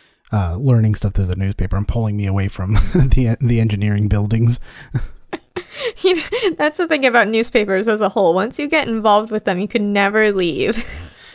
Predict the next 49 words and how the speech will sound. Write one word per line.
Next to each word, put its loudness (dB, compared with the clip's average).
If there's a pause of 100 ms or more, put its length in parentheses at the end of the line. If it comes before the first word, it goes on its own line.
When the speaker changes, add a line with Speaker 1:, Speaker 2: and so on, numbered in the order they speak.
(300)
Speaker 1:
Yeah, 4
it's 0
really 4
surprising. 2
Like, 2
I 4
still 0
talk 2
to 0
ev-, 2
like, 2
a 2
lot 2
of 2
people 2
from 0
the 2
Beacon 0
and 2
everything, 0
even 0
though 2
it's, -6
you 0
know, 0 (140)
a 2
couple 0
years 0
removed 2
from 0
it. 2 (200)
<laughs> 0 (760)
Speaker 2:
Oh, 6
oh, 2
I 2
know. 0
I 0
know. 0 (100)
Um, -2
there's -4
a -8
few -6
people -2
from -6
there -2
that -4
I -2
talk -6
to, -8